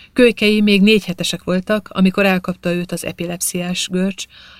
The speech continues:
az ellés után két héten belül szokott előfordulni. Ez a kór egy szájgörcs, ilyenkor a kutya száját mielőbb szét kell feszíteni, máskülönben megfullad.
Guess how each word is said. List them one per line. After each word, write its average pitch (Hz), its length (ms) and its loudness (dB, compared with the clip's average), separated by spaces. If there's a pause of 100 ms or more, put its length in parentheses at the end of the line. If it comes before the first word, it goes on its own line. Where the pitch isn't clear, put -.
az 196 140 0
ellés 208 380 2
után 202 260 -2
két 214 240 0
héten 196 260 -2
belül 185 200 0
szokott 175 380 -8
előfordulni. - 840 -12 (1160)
Ez 185 160 2
a 208 80 2
kór 226 260 -2
egy 214 140 -2
szájgörcs, 175 720 -4
ilyenkor 202 360 0
a 202 60 -2
kutya 202 240 -4
száját 202 420 -2
mielőbb 208 320 0
szét - 260 -2
kell 170 180 -12
feszíteni, 190 540 -2 (200)
máskülönben 185 600 0
megfullad. - 680 -14